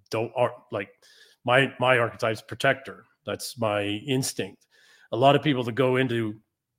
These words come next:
fields and do jobs that they have to go into protection, a lot of them think they're protectors, but when you do the work,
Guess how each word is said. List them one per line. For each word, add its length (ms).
fields 840
and 120
do 200
jobs 800
that 380
they 140
have 220
to 80
go 180
into 140
protection, 640
a 40
lot 240
of 60
them 100
think 240
they're 120
protectors, 600
but 100
when 140
you 120
do 280
the 100
work, 540